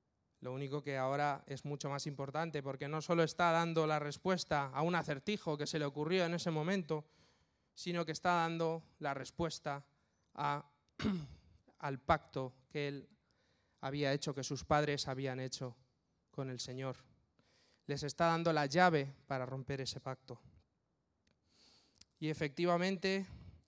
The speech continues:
le dice que si se corta el pelo, le dice que él no se ha cortado el pelo jamás desde pequeño y que si se corta el pelo perderá la fuerza. Y Dalila le engaña,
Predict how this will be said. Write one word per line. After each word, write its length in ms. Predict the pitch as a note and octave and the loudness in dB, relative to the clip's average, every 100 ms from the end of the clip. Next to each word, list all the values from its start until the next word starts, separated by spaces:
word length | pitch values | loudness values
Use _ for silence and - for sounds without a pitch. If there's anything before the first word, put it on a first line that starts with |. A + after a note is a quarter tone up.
| _ _ _ - | _ _ _ -2
le 140 | D3 | 0
dice 300 | E3 D#3+ D#3+ | 2 4 2
que 120 | D#3 | 4
si 140 | - D#3 | 0 -2
se 140 | D3+ | 0
corta 340 | E3 E3+ E3+ | 2 2 4
el 120 | D3 C3+ | 2 2
pelo, 440 | F#3 F#3 D#3+ D#3 - - - _ - | 0 2 0 -2 -12 -20 -20 _ -4
le 80 | |
dice 320 | D#3 E3 E3+ D3 | -2 0 -2 -2
que 180 | D#3+ | -2
él 200 | F3+ F#3 - | -2 -6 -2
no 220 | D#3+ E3+ | 4 4
se 120 | E3 | 4
ha 60 | D#3 | 0
cortado 360 | D3+ D#3+ D#3 | -2 0 0
el 100 | C#3 | 0
pelo 220 | D3+ D3 | -2 -2
jamás 440 | C3 C#3 D#3 E3+ - | -4 -6 -6 -6 -8
desde 240 | C#3 C#3 | -8 -6
pequeño 400 | C3 C3+ D3+ C#3+ | -6 -6 -6 -6
y 40 | C3 | -8
que 100 | C3+ | -12
si 120 | C3+ | -12
se 120 | C3 | -14
corta 240 | C3 B2+ B2+ | -14 -12 -12
el 100 | A#2 | -8
pelo 240 | B2 B2+ | -8 -8
perderá 460 | B2 A#2 A#2+ A#2+ - _ _ _ _ _ | -10 -12 -10 -10 -12 _ _ _ _ _
la 140 | A#2 A#2 | -8 -6
fuerza. 480 | C#3 B2+ - A#2 - _ _ _ _ | -6 -6 -10 -16 -18 _ _ _ _
Y 340 | C3 B2+ C3 - | -10 -8 -10 -10
Dalila 560 | B2+ A#2+ C#3+ D3+ D3 C#3+ | -6 -4 -2 0 0 -2
le 120 | B2 | -6
engaña, 580 | B2 C3+ D#3 D#3 D3+ | -4 -4 -2 -4 -6